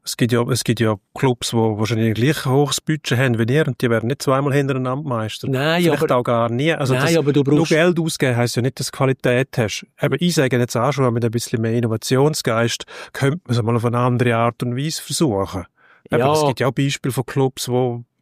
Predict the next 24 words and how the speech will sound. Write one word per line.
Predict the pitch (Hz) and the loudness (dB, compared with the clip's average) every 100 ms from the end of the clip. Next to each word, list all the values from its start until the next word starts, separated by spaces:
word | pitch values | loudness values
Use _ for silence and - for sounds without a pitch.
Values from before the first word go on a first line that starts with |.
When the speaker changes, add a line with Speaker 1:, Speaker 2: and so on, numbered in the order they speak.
| 151 | -4
Speaker 1:
jahrelang | 127 131 127 123 | 0 0 0 0
Geld | 120 117 127 135 | 0 -2 -2 -4
ausgegeben | 131 - 123 113 | -6 -2 -2 -2
haben | 113 107 | -4 -6
und | |
es | - | -6
nie | 117 147 | -4 -4
geschafft | - 131 135 - | -2 -4 -4 -4
hat. | 147 - _ - _ | -2 -2 _ -20 _
Speaker 2:
Ja, | 127 135 | -2 0
aber | 151 | 2
das, | 143 143 | 0 0
also | - 135 147 | -2 -2 0
ich, | 151 165 | 0 0
ich | 156 | 0
muss | 156 156 | 0 0
es | 143 | -2
das | 143 135 | -4 -4
ein | 147 | -2
bisschen | 139 139 | 0 0
in | |
Schutz | 123 147 - 147 | 0 -2 -2 -4
nehmen. | 123 127 | -2 -2
Ich | 135 | -2